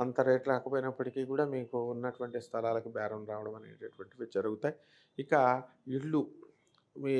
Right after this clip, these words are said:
ఎవరికైతే ఇళ్ళు లేవో అటువంటి వాళ్ళందరికీ కూడా మరి సప్తమ గురుడు మీకు ఇళ్ళని ఇస్తాడు, పొలాలను ఇస్తాడు. పెళ్ళాలు లేనటువంటి వాళ్ళందరినీ కూడా పెళ్ళాలను ఇస్తాడు, వివాహం జరుగుతుంది. And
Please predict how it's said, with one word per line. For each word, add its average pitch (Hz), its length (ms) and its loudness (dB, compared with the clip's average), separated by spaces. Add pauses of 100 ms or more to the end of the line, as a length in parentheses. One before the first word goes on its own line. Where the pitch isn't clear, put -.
(100)
ఎవరికైతే 139 420 4 (140)
ఇళ్ళు 123 140 2
లేవో 131 300 2 (140)
అటువంటి 131 360 -2
వాళ్ళందరికీ 131 920 2
కూడా 143 260 6
మరి 123 220 2
సప్తమ 131 400 0
గురుడు 135 280 0
మీకు 127 240 -4 (280)
ఇళ్ళని 123 260 -6
ఇస్తాడు, 117 380 -2 (460)
పొలాలను 123 360 6
ఇస్తాడు. 123 340 0 (320)
పెళ్ళాలు 127 380 4
లేనటువంటి 123 540 -4
వాళ్ళందరినీ 120 580 -2
కూడా 120 160 -4
పెళ్ళాలను 120 600 2
ఇస్తాడు, 120 320 -4 (160)
వివాహం 120 500 -4
జరుగుతుంది. 117 480 -4 (520)
And 123 180 2